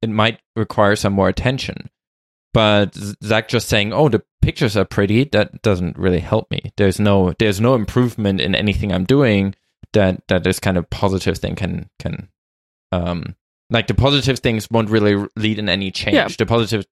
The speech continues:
Speaker 1: things are just, "Cool, that's a, that's an, that's, that's positive that certain decisions I've made so far have been
Speaker 2: Yeah.
Speaker 1: positive."
Speaker 2: It's good to get that confirmation, but it's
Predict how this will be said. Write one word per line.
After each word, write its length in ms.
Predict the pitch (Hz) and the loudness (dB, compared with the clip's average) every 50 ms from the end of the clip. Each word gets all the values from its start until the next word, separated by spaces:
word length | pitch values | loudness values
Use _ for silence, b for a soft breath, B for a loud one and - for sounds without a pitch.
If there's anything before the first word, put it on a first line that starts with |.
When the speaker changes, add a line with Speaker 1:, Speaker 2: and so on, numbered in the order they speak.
| _ _ - | _ _ -2
Speaker 1:
things 240 | 107 98 92 - | -2 -2 -2 -2
are 80 | 92 95 | -2 -2
just, 260 | 90 95 92 - - _ _ _ _ _ _ _ _ - | 0 -2 -2 -4 -6 _ _ _ _ _ _ _ _ 2
"Cool, 220 | - 165 180 208 | 4 4 4 4
that's 260 | 202 147 123 - - 135 | 4 2 0 0 2 2
a, 260 | 117 107 107 78 - - | 2 2 2 0 0 -2
that's 200 | 117 107 98 110 | -2 -2 -2 -4
an, 180 | 110 90 76 - _ - | -6 -6 -8 -10 _ -2
that's, 340 | - 104 101 104 - - - - - | 0 0 0 0 -2 -8 -8 -2 -2
that's 240 | 107 104 95 - - | 0 0 -2 -4 -2
positive 540 | - - 117 123 135 120 - 135 123 110 - | 0 2 2 2 2 0 0 -2 -2 0 0
that 160 | 120 107 - | -2 -2 -2
certain 360 | - - 123 120 - 110 113 104 | 0 0 0 0 0 -2 -4 -4
decisions 500 | 107 101 - 120 110 95 107 101 - 98 | -4 -2 0 0 0 0 -2 -2 -2 -2
I've 160 | - 104 - | -2 -2 -2
made 180 | 107 104 104 - | -2 -2 -2 -2
so 100 | - 95 | -2 -2
far 360 | - - 98 92 90 90 - B B B B B B - | 0 2 2 2 2 0 -2 B B B B B B -2
have 280 | 101 101 107 107 - | 0 0 0 0 0
been 140 | - 110 98 87 - - | 0 0 0 0 2 2
Speaker 2:
Yeah. 100 | - 127 | 2 2
Speaker 1:
positive." 420 | 156 165 - 196 208 202 - - - - - - - | 2 0 -2 -2 -4 -4 -6 -10 -18 -20 -12 -4 -2
Speaker 2:
It's 200 | 277 339 - - | -2 -2 0 0
good 200 | - 330 349 - | 0 0 2 2
to 80 | 403 349 | 2 2
get 200 | 294 311 294 - | 2 0 0 0
that 180 | 262 233 - | -2 -2 -2
confirmation, 1040 | - - 226 202 - - - - - - 190 180 170 156 151 175 196 - - 302 277 226 | -4 -6 -6 -6 -8 -12 -20 -8 -4 -2 0 0 2 2 2 2 2 2 0 2 2 2
but 100 | 202 196 | 2 0
it's 160 | 202 - | 0 0